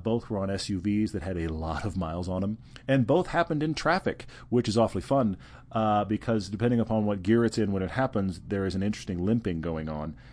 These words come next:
Uh, I had the world's most awkward jumping start on a first-gen Ford Explorer with the five-speed, and, uh, I, I realized when I came to a stop,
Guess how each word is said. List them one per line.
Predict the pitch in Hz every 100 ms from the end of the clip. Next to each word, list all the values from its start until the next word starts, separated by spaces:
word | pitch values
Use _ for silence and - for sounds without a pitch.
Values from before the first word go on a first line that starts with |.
| - -
Uh, | 98 92 -
I | 110
had | 117 113 98
the | 101
world's | 92 113 120 107 98
most | 104 113 - -
awkward | 107 - 107 98 - 95
jumping | 87 117 120 120 107
start | 101 - 117 107 85 -
on | 90
a | 85
first-gen | - 117 113 104 107 107
Ford | 98 107 95
Explorer | - - 107 98 87
with | 87 -
the |
five-speed, | - 95 98 - 82 78 - - - - -
and, | 95 92 87 87 87
uh, | 85 82 -
I, | 87 90 87 - -
I | 90
realized | 95 92 117 117 107 104
when | 101
I | 92
came | - 113 110
to | 101
a |
stop, | - 110 92 80